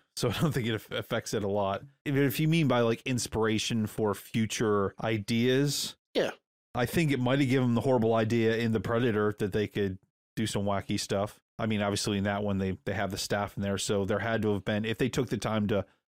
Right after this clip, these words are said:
Speaker 1: to watch A V P and bring that in, they're like, "Oh, okay."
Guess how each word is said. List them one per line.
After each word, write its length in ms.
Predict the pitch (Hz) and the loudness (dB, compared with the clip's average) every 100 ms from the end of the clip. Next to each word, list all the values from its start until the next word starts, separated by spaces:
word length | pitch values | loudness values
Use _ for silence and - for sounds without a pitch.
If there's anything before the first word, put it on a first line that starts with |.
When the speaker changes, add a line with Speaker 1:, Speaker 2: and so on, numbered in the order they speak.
| - | -6
Speaker 1:
to 140 | 113 - - | -4 -4 -8
watch 400 | 113 117 127 123 | -2 0 0 -2
A 120 | 120 | -2
V 180 | 107 104 | 0 -2
P 480 | - 104 98 95 - _ _ _ _ | 0 -2 0 -2 -6 _ _ _ _
and 160 | 127 107 | -6 -2
bring 280 | 104 113 110 | 0 0 2
that 240 | 107 104 | 2 2
in, 420 | 110 104 95 92 - _ _ _ _ _ - | 2 0 0 -4 -8 _ _ _ _ _ -8
they're 80 | 104 | -4
like, 180 | 101 95 | -2 -2
"Oh, 340 | 170 135 98 123 | 0 0 0 -2
okay." 440 | 143 107 101 104 | -4 0 0 -2